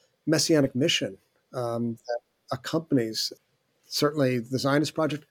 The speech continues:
and socialist Zionism in particular. And you might say, "Messianism is religious. Social Zionism is irreligious." Well, I think we have to really sort of rethink those categories, 'cause there's a very porous line between sort of the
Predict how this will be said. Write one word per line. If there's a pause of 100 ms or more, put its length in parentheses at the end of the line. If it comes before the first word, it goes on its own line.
and
socialist
Zionism
in
particular.
And
you
might
say, (380)
"Messianism
is
religious. (280)
Social
Zionism
is
irreligious." (260)
Well,
I
think
we
have
to (460)
really (380)
sort
of
rethink
those
categories,
'cause
there's
a
very
porous
line
between (300)
sort
of
the